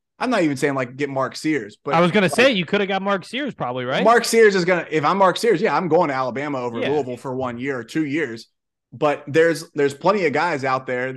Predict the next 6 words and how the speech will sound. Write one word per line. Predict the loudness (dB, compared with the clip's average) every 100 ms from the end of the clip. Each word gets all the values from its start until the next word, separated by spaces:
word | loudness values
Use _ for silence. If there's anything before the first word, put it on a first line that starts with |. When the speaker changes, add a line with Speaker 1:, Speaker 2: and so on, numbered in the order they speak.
| -6
Speaker 1:
that, | -6 -2
like, | -2 -2 -4 -12 _ _ _ _ _ _ _ _ _ _ _ _ _ _ _ -6
don't, | 4 4 4
and | -2
maybe | -2 0 0
aren't, | 0 -2 -8 -10